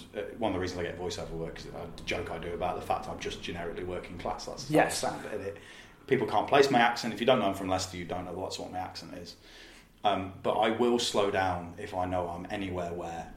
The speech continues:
Speaker 1: my accent might be construed as a problem. But the Welsh accent, especially, you know, especially if you're from a village in Wales, your accent is going to be, is gonna be hard for people to grasp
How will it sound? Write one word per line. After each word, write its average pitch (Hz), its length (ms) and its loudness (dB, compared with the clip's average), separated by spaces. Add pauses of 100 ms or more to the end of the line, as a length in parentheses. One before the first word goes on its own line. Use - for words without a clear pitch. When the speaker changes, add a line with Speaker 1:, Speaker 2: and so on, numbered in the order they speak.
(140)
Speaker 1:
my 95 180 -4
accent 92 380 -6
might 90 400 -6
be 90 200 -6 (200)
construed - 460 -6
as 82 120 -10
a - 40 -12
problem. - 480 -2 (600)
But 123 180 0
the - 60 -4
Welsh 120 320 8
accent, 76 360 -6 (420)
especially, 92 640 -2 (220)
you 123 80 -6
know, 76 120 -6 (100)
especially - 320 -2
if - 80 -6
you're 113 80 -4
from 92 340 -6
a 101 60 -10
village 90 340 -6
in 78 120 -8
Wales, - 420 -2 (380)
your 120 160 6
accent 113 300 0
is 98 100 -6
going 95 200 -2
to 87 80 -10
be, 80 400 -8 (1200)
is 131 120 -4
gonna 156 180 2
be 123 80 2
hard 123 280 4
for - 80 -6
people 101 240 -2
to 98 60 -2
grasp 113 500 -6